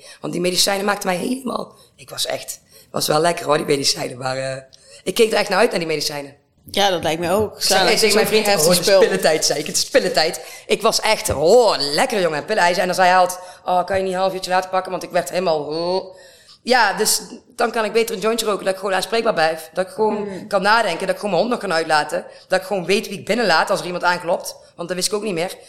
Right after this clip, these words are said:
Speaker 1: Eh, ik heb check gegeten in bed, waar, waar je normaal rookt. Daar at ik gewoon op. Eh, door die pillen. Ik doe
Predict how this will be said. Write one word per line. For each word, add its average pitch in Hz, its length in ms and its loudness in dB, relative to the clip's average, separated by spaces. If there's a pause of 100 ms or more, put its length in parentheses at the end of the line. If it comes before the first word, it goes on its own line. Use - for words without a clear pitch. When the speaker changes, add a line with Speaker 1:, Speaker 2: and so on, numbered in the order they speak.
(200)
Speaker 1:
Eh, 180 220 4
ik 180 80 0
heb 190 120 -4
check 233 280 2
gegeten 185 360 -4
in 143 80 -6
bed, 156 260 -2 (120)
waar, 160 180 -6
waar 165 120 -8
je 175 60 -6
normaal 165 200 2
rookt. 185 380 -4 (340)
Daar 185 120 2
at 226 200 0
ik 240 80 -2
gewoon 220 320 4
op. 233 240 2 (220)
Eh, - 100 -14 (120)
door 226 220 6
die 240 120 2
pillen. 240 300 4
Ik 185 220 -4
doe 220 100 -8